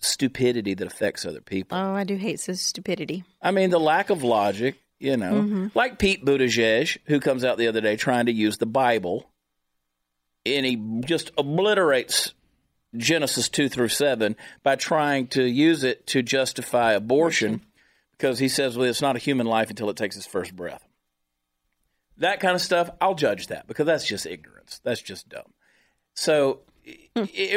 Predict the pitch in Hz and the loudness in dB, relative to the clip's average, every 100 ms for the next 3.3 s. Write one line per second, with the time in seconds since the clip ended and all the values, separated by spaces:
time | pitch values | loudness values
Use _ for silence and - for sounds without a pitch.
0 | 233 269 320 269 202 240 359 330 127 87 | 0 0 2 0 2 2 4 2 0 -4
1 | - 233 220 185 185 - 156 247 262 135 | -4 -2 0 0 0 0 0 0 0 -2
2 | 143 113 - 110 101 95 113 104 101 78 | -2 -2 -2 -2 -2 -4 -2 0 0 0
3 | 92 85 | -2 -2